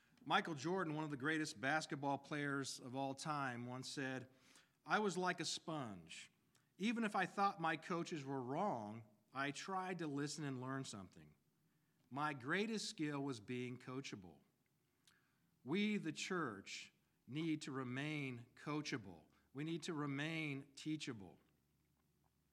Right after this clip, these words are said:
If you get offended when someone tries to teach you something you already know,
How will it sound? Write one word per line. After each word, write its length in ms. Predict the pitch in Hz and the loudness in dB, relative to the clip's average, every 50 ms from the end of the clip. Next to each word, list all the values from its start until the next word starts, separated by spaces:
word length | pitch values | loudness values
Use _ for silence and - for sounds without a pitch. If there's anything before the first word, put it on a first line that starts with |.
| _ _ _ _ _ _ _ - - _ _ _ _ _ _ _ _ _ _ _ _ _ _ _ _ _ _ _ _ _ _ _ _ _ _ _ _ _ _ _ _ _ _ - | _ _ _ _ _ _ _ -20 -20 _ _ _ _ _ _ _ _ _ _ _ _ _ _ _ _ _ _ _ _ _ _ _ _ _ _ _ _ _ _ _ _ _ _ -12
If 120 | 143 - | -4 0
you 80 | 247 240 | 0 2
get 180 | 202 233 220 | 4 4 4
offended 500 | 190 - - - 196 196 208 196 170 156 | 4 2 2 2 2 4 4 4 2 2
when 160 | 139 135 135 131 | 2 0 -2 -2
someone 380 | - - 185 190 180 165 160 | 0 0 0 0 0 0 -2
tries 440 | - - 185 175 180 175 175 160 - | -2 -2 2 4 6 6 4 4 2
to 100 | - 156 | -2 -8
teach 400 | 147 - - 196 185 180 180 - | -6 -2 -2 0 0 -2 -2 -2
you 100 | 156 143 | -2 -2
something 520 | 131 - - 185 170 170 170 - 170 151 147 | 0 0 -2 0 0 0 0 -2 -2 0 2
you 180 | 143 143 143 | 2 2 2
already 320 | 143 143 147 147 143 135 131 | 2 2 2 2 2 2 2
know, 520 | 135 143 147 135 117 107 101 98 104 101 | 2 2 0 0 -2 -4 -6 -8 -8 -10